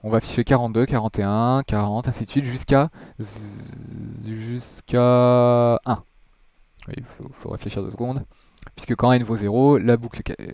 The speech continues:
la condition n'est plus respectée, on sort de la boucle, et donc le nombre n'est pas affiché. Euh, pour vous montrer que, montrer que je ne mens pas. Que, que, que, que, que, que, que, que, que, que, que, qu'est-ce que j'ai fait ? C'est Shan F,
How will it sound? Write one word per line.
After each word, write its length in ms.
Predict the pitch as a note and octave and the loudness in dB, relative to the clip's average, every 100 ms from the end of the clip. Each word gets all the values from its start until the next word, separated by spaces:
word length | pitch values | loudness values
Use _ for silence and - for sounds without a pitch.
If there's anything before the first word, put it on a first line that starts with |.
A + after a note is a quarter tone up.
| - - - - | -14 -14 -14 -10
la 80 | |
condition 300 | G#2+ A#2 - A#2 | -8 -8 -6 -6
n'est 80 | |
plus 120 | G#2 B2 | 0 0
respectée, 580 | A#2+ - - C3+ D3+ | 0 -2 4 6 8
on 420 | D3+ A2+ F#2+ F2 - | 6 2 -6 -6 -6
sort 160 | - | -2
de 60 | B2+ | 0
la 60 | G#2 | 0
boucle, 320 | A#2 - D3+ - - - | -4 -2 -4 -4 -18 -10
et 60 | G#2 | -2
donc 200 | A2+ C3 | -2 -2
le 120 | - | -6
nombre 140 | A#2+ B2 | -6 -6
n'est 160 | - | -8
pas 40 | G#2+ | -8
affiché. 280 | - - - _ _ _ _ _ - _ - _ _ _ - | -10 -14 -16 _ _ _ _ _ -20 _ -20 _ _ _ -12
Euh, 80 | - - F2 _ - - | -10 -12 -18 _ -20 -12
pour 120 | G#2+ | -12
vous 100 | G2+ | -8
montrer 300 | G#2 - G#2 | -10 -6 -8
que, 140 | - - - | -8 -16 -14
montrer 420 | A2 G2 - A#2+ | -12 -10 -6 -6
que 200 | - A2+ | -6 -8
je 140 | G#2 G#2+ | -6 -6
ne 80 | |
mens 160 | G#2+ G#2+ | -6 -8
pas. 260 | - B2 D3+ - - - - - - - - - - - - - - _ | -2 -4 -4 -10 -20 -20 -20 -20 -20 -20 -20 -20 -20 -20 -20 -20 -20 _
Que, 120 | - B2 | -12 -12
que, 420 | - - - - | -12 -18 -16 -12
que, 0 | |
que, 120 | - | -10
que, 260 | - - C#3+ | -8 -6 -4
que, 0 | |
que, 520 | - D#3+ E3 E3 E3 | 2 4 6 6 4
que, 80 | - | 0
que, 120 | - | -8
que, 140 | C3+ - | -6 -6
que, 260 | - G#2 | -6 -6
qu'est-ce 220 | G#2 A#2+ | -6 -10
que 220 | - - B2+ | -8 -4 -2
j'ai 160 | A2+ | -2
fait ? 240 | A2+ - G#2 G2 - - - - | -6 -6 -6 -6 -10 -18 -20 -16
C'est 160 | - | -10
Shan 280 | - D#3 D#3+ - | 0 2 2 0
F, 300 | A#2+ - | -2 -2